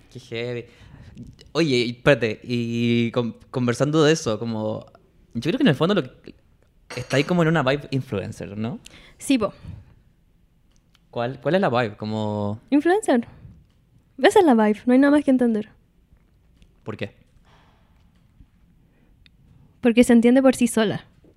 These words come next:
Speaker 1: <laughs> No, pero ¿por, por, por qué querés
Speaker 2: Ah,
Speaker 1: ser
Speaker 2: ya,
Speaker 1: influencer?
Speaker 2: entonces formula mejor las preguntas, <laughs> por favor. Eh, porque, mm, es mi pasión ser comunicadora,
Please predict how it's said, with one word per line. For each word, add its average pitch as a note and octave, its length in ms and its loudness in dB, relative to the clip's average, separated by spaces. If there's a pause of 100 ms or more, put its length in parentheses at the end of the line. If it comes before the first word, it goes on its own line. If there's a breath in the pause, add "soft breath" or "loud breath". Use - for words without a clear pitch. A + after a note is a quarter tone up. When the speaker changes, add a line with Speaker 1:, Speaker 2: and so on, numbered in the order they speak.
(920 soft breath)
Speaker 1:
<laughs> C3 500 -6
No, B2+ 180 0
pero A2+ 180 -4
¿por, A2 160 -8
por, G#2+ 320 -12
por A2+ 160 -4
qué C3 140 -2
querés C3 180 0
Speaker 2:
Ah, C4 120 6
Speaker 1:
ser - 20 2
Speaker 2:
ya, B3 200 2
Speaker 1:
influencer? A3+ 60 2
Speaker 2:
entonces A#3 340 2
formula A#3+ 400 4
mejor A#3+ 200 4
las A#3+ 120 6
preguntas, A3 340 0
<laughs> A#3+ 60 2
por A3 120 4
favor. F#3+ 280 2 (540 loud breath)
Eh, G#3 640 4
porque, G#3+ 1300 -2
mm, - 60 -20 (720 soft breath)
es A#3+ 140 -2
mi C#4+ 100 0
pasión D#4+ 580 0
ser B3+ 180 -4
comunicadora, B3 880 2